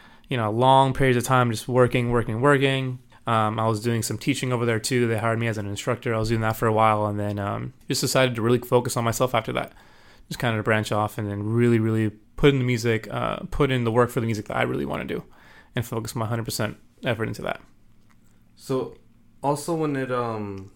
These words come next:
Speaker 2: when it comes to music, I mean, like, we all get inspired in, like, so many different ways. I mean, me, myself, I mean, when it came to doing, like, all my videos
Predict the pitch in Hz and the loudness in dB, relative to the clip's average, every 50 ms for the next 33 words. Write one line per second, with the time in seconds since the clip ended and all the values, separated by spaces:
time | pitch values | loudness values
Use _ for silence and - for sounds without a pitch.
0 | _ _ _ 131 127 131 131 131 - 151 143 - - 143 123 127 131 127 120 120 | _ _ _ -6 -4 -4 -4 -4 -6 -8 -8 -6 -8 -8 -6 -6 -6 -6 -6 -10
1 | 117 - 117 110 113 110 107 107 104 101 98 101 110 113 113 120 127 123 117 127 | -8 -8 -8 -8 -6 -8 -8 -8 -8 -8 -10 -10 -8 -6 -6 -4 -6 -6 -6 -8
2 | 120 113 110 107 107 - - 104 107 107 107 104 101 104 101 101 98 98 95 95 | -8 -8 -10 -10 -12 -10 -8 -4 -4 -2 -2 -4 -4 -8 -10 -12 -12 -14 -14 -14
3 | 90 - - - _ - - - - - - 120 120 120 117 113 110 107 107 107 | -16 -18 -20 -20 _ -20 -20 -20 -18 -10 -8 -6 -6 -4 -6 -6 -6 -6 -6 -6
4 | 107 - 95 80 101 104 101 101 101 101 98 98 - - - - _ - 110 120 | -6 -8 -12 -10 -8 -8 -6 -6 -6 -8 -8 -12 -18 -20 -20 -20 _ -10 -6 -6
5 | 123 123 123 127 135 131 120 113 113 - 127 120 120 120 - - 110 113 113 110 | -4 -4 -2 -2 -2 -2 -2 -4 -4 -4 -4 -2 -2 -4 -6 -12 -12 -10 -10 -10
6 | 110 110 - 110 117 113 113 117 - 131 123 120 - 123 117 107 117 113 117 117 | -10 -10 -8 -6 -6 -6 -6 -8 -10 -12 -12 -10 -10 -12 -10 -8 -6 -6 -6 -6
7 | 113 110 107 101 - 113 110 110 110 107 107 104 101 98 - - - - - - | -6 -6 -8 -8 -6 -6 -6 -4 -4 -6 -6 -6 -8 -10 -14 -20 -20 -20 -20 -20
8 | _ _ - 107 107 120 123 120 127 127 127 131 127 127 127 127 123 123 - - | _ _ -16 -6 -4 -2 -2 0 2 2 2 2 0 -2 -6 -8 -12 -16 -20 -20
9 | - | -20